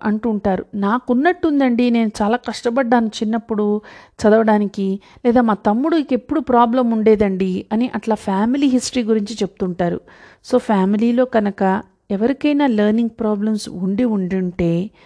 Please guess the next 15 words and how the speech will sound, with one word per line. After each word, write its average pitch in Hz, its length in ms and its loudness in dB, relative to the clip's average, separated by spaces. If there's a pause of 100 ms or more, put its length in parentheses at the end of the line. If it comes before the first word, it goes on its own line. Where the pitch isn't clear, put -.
(500)
పిల్లలకి 320 420 2
కూడా 233 260 4
వచ్చే 202 300 -2
అవకాశము 196 600 -6 (240)
ఎక్కువగా 190 480 -2
ఉన్నది. 170 600 0 (100)
అది 220 140 0
మొదటిది. 190 580 -2 (680)
రెండవది 208 800 2 (840)
prenatal 320 800 2
and 233 160 0
neonatal 247 680 0
risks - 360 -4
అంటాము. 175 440 -4
అంటే, 269 480 -2